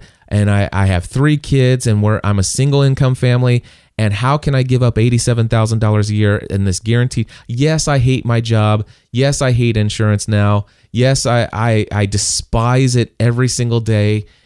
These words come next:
It can be a toxic environment at times. No, none of the clients anymore really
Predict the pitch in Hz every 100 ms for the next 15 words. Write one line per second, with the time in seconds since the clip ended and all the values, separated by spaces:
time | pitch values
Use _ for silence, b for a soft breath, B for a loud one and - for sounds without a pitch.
0 | b 117 - 139 127 123 113 - 113 120
1 | - 127 127 110 107 107 107 110 - 107
2 | - 101 104 101 101 B B 107 113 123
3 | 131 131 117 113 123 135 127 123 117 117
4 | 117 - 113 117 110 107 104 104 101 113
5 | 110 107